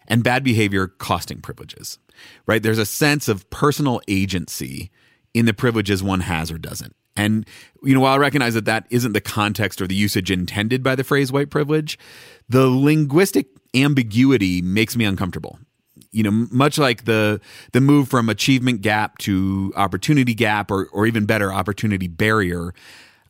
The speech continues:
I believe that we should strive for language that doesn't obscure the intentional systemic creation of harm. My second issue with the phrase is, is that the things that come with whiteness shouldn't be considered privileges at all,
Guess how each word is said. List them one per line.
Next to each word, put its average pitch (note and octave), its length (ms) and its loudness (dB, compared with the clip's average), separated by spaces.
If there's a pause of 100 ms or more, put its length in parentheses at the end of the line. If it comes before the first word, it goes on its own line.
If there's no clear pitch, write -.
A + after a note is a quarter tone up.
I - 60 0
believe C#3 340 2
that D#3 120 4
we C3+ 100 2
should A#2+ 240 -2
strive B2 760 0
for A2 160 -2
language F#2+ 540 -2
that F#2+ 200 -6
doesn't A#2+ 260 2
obscure G2+ 680 0
the F2 320 -4
intentional G2+ 800 -2
systemic G2 600 -2
creation F2+ 420 -4
of D#2 80 -16
harm. - 280 -20 (580)
My C3 80 2
second A#3 300 2
issue B2+ 200 2
with A2 100 2
the A2 60 2
phrase G2+ 300 0
is, G2+ 260 -2
is G#2+ 160 0
that A2+ 180 0 (580)
the A#2 100 0
things F#3 380 0
that - 140 2
come D3 240 0
with B2 160 0
whiteness G2+ 500 -2
shouldn't D#3+ 320 2
be A#2 100 4
considered G#2 400 0
privileges F#2+ 440 -2
at F2 60 -2
all, F2 320 -6